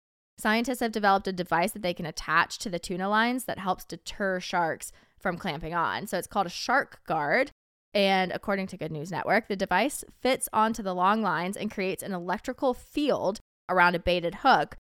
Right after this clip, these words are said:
which sharks and rays, like stingrays, pick up with their electroreceptors. And tests have shown that it can reduce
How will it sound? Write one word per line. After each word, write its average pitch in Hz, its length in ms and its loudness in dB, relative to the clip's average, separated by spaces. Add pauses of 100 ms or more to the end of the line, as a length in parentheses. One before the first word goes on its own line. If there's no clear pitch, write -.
(120)
which 196 180 -4
sharks 190 380 2
and 196 200 -2
rays, 170 360 4
like 147 120 -6
stingrays, 147 360 -6 (280)
pick 220 200 -2
up 180 240 4
with 196 300 -4
their 180 260 2 (120)
electroreceptors. 208 1800 0
And 196 220 -2
tests - 300 -4
have 240 120 -4
shown 202 300 0
that 185 100 -2
it - 80 -6
can 202 120 -8
reduce 185 640 -2